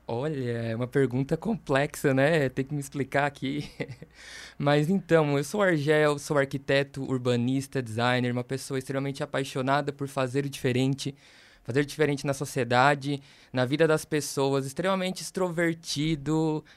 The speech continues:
dinâmico, alegre, eu até brinco que eu sou ligado no duzentos e vinte, né? Não paro, quem me acompanha, outro dia teve uma pessoa que falou, "Argel,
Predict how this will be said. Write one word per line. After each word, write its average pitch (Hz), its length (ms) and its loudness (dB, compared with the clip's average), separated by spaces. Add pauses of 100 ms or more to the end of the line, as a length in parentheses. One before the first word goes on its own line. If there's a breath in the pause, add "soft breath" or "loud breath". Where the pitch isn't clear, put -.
dinâmico, 156 1040 2
alegre, 156 720 4
eu 143 100 2
até 151 200 -2
brinco 170 260 -4
que 175 60 -6
eu 175 40 -4
sou 180 140 -6
ligado 160 340 2
no 170 80 -2
duzentos 156 400 -2
e 185 60 0
vinte, 147 420 0
né? 127 220 2 (420 loud breath)
Não 147 220 4
paro, 147 400 4
quem 147 100 -2
me 143 60 0
acompanha, 151 500 0
outro 151 160 -4
dia 143 160 -2
teve 151 220 -4
uma 151 140 -4
pessoa 151 200 -8
que 147 80 -12
falou, 147 200 0
"Argel, 160 360 0